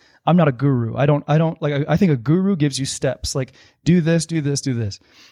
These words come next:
I think my, my thing is, is less guru, and it's more just, like, focusing on the values. It's like,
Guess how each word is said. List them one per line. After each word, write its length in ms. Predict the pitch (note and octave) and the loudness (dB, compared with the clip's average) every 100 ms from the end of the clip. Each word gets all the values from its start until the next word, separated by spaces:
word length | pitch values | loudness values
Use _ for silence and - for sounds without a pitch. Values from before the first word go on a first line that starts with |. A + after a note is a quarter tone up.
| - | -2
I 60 | D3 | 2
think 200 | D#3 C3+ | 2 2
my, 480 | C#3 D#3 F3+ F#3 - | 2 2 2 0 -2
my 260 | C#3 G3+ | 0 0
thing 380 | G3+ F#3+ F#3+ G3 | 0 -2 0 -2
is, 220 | D3+ B2+ - | -4 -8 -6
is 160 | C3+ A2+ | -8 -2
less 240 | C#3+ E3 | 0 0
guru, 420 | B2+ B2+ D3 G3 G#3 | 0 0 2 2 2
and 80 | |
it's 100 | C#3 | 0
more 280 | D3+ D3 C#3+ | 0 2 0
just, 200 | B2+ - | 0 -4
like, 280 | C#3+ B2+ - _ _ _ _ _ _ _ - | -2 -4 -8 _ _ _ _ _ _ _ -20
focusing 420 | - D#3+ D#3 D#3+ C#3 | -4 -2 2 2 4
on 80 | |
the 80 | B2+ | 2
values. 640 | G#2+ A#2 A#2 D3 F3 G3+ - | 0 -2 0 2 2 0 -6
It's 180 | B2+ | -4
like, 280 | C3 A#2 _ | -4 -4 _